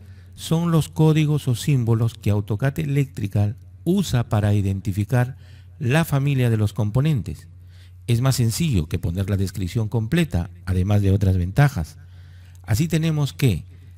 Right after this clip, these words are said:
las letras D S identifican a la familia de seccionadores, las letras M O T a la familia de los motores, y las letras P J son una combinación de los componentes, la P,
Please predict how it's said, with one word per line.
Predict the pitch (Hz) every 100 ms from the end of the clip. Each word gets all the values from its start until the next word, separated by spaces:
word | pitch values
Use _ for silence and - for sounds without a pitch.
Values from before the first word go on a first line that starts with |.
| -
las | - 98 104
letras | 127 151 127 104 - -
D | 98 120 139 -
S | 156 151 - 135 - - -
identifican | 123 127 127 127 156 160 170
a |
la | 139
familia | 120 120 123 120
de | 113
seccionadores, | - 107 - 110 135 156 78 - - - - - - - - -
las | - 87
letras | 85 101 127 117 113 - -
M | 110 107 110
O | 123 131
T | 143 151 - - -
a | 101
la | 92 92
familia | 92 98 104 104 101
de |
los | 101 107
motores, | 110 123 156 98 - - - - - - - -
y | 143
las | 135 139
letras | 151 185 131 117 -
P | - 127
J | 120 - 165 131 117 -
son | - - 151
una | 170 165
combinación | 160 135 120 117 113 - 143
de | 139
los | 123 113
componentes, | 127 113 127 135 120 107 123 - - - - - -
la | 95 82 -
P, | 135 -